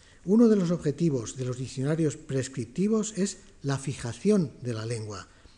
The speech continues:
preservándola del cambio, porque el cambio es deterioro, entre comillas. Para estabilizarla, atienden al ejemplo de los mejores escritores reconocidos, que siempre son de tiempos pasados.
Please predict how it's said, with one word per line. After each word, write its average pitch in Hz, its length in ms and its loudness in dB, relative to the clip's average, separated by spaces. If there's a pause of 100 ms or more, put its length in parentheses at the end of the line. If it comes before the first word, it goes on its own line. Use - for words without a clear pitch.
(120)
preservándola 214 1000 0 (180)
del 123 240 -8
cambio, 107 480 -2 (400)
porque 131 280 -2
el 123 120 -4
cambio 202 500 2 (300)
es 185 400 0 (400)
deterioro, 127 840 -2 (100)
entre 110 280 -10
comillas. - 680 -12 (560)
Para 151 220 2
estabilizarla, 180 1040 0 (260)
atienden 220 600 4
al 151 140 -2
ejemplo 214 500 0
de 175 120 2
los 131 200 -2
mejores 196 640 -2
escritores 175 800 -2
reconocidos, 131 840 -4 (340)
que 151 100 -2
siempre 220 320 2
son 214 300 0 (300)
de 131 100 -4
tiempos 175 360 0
pasados. 110 540 -8